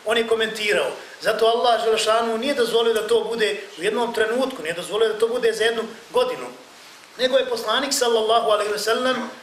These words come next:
hodao po Mekki, Medini i drugim mjestima i govorio i tumačio Allahovu riječ i posebnu verziju Allahove riječi, to jest Kur'an i Kerim, puni dvadeset tri godine svoga života. Tako da je u dvadeset tri godine svoga života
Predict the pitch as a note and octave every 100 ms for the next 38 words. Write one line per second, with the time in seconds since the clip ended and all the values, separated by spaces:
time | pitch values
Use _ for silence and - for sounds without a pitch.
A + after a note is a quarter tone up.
0 | - - F3 C4+ C#4 F#3 F3+ F3+ - -
1 | E3 G3+ A#3 G#3 G3 F#3 F#3 G#3+ A#3+ A3+
2 | G#3+ A3 A3+ G#3+ G#3 G#3 G#3+ G3+ G3 -
3 | - - F3+ F3+ F3+ A#3 C4+ A3 F3 -
4 | F3 G3+ B3+ A3+ G#3 F3+ F#3+ F#3 F#3+ E3+
5 | D#3+ F#3 F#3 E3+ - - - - D#3 G#3
6 | G#3+ A3 F#3+ F3 G3 F3+ F3 E3+ F#3 F#3
7 | E3+ F3+ F3 F3 E3+ - - E3+ F3 -
8 | G3 F#3 F3+ F3 F#3+ F#3 - - - C#4
9 | D#4+ B3+ F3+ G3 G#3 G3+ F3+ F#3 F3 F#3+
10 | G3 D#3+ - F3 E3 D#3 D3 - - -
11 | E3 E3+ E3 D3 D3 D3 - - - -
12 | - G3 A3 G#3 F#3+ F3+ F#3 C4+ C4 A#3
13 | A#3 C4 A#3+ A3 G3+ F#3 G3+ G3+ F3+ F3+
14 | F#3 F#3 D3